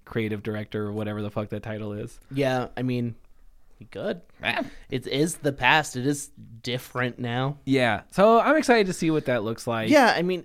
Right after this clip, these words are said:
Speaker 2: at least it's interesting.
Speaker 1: Mm-hmm. Yeah, it'll be different.
Speaker 2: Yeah.
Speaker 1: Like, uh, it'll be cool. Um, SmackDown,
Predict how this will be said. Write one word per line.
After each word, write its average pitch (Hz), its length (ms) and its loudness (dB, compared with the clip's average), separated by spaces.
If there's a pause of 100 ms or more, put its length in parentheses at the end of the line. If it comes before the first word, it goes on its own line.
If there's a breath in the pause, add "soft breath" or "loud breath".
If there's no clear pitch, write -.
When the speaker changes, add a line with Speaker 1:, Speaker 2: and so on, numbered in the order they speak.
Speaker 2:
at 175 180 -4
least 165 220 -8
it's 208 180 -8
interesting. 196 580 -2
Speaker 1:
Mm-hmm. 170 400 2 (640 loud breath)
Yeah, 214 320 6
it'll 254 180 8
be 285 80 6
different. 240 640 2
Speaker 2:
Yeah. - 100 -6
Speaker 1:
Like, - 540 4
uh, 135 380 2 (220)
it'll 139 120 -2
be 143 100 2
cool. 127 360 0
Um, 131 360 0
SmackDown, 226 1040 4